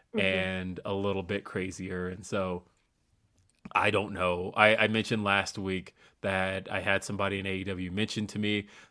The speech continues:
Speaker 2: that they don't think Tony would announce something that far in advance without it being some kind of surprise. And,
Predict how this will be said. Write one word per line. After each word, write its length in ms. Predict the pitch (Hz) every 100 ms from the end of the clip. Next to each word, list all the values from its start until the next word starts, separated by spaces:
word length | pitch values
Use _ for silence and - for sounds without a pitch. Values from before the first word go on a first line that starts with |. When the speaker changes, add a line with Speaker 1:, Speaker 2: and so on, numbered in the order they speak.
| _
Speaker 2:
that 400 | 92 90 90 -
they 260 | - 95 110
don't 220 | 107 110
think 480 | - 123 113 104 - _
Tony 480 | - 104 101 101 98
would 420 | 92 95 95 95
announce 460 | 98 95 95 95
something 460 | - 98 92 98 92
that 340 | 98 95 98 _ _
far 320 | - 98 98
in 60 | 95
advance 560 | 85 98 95 98 -
without 580 | 92 92 - 92 92 - - - - _ _ _ _ _ _ _ _ _
it 220 | 107 92
being 300 | 98 101 98
some 220 | 95 104 95
kind 260 | 98 95
of 60 | 92
surprise. 580 | 101 113 101 98 101 -
And, 400 | - 92 90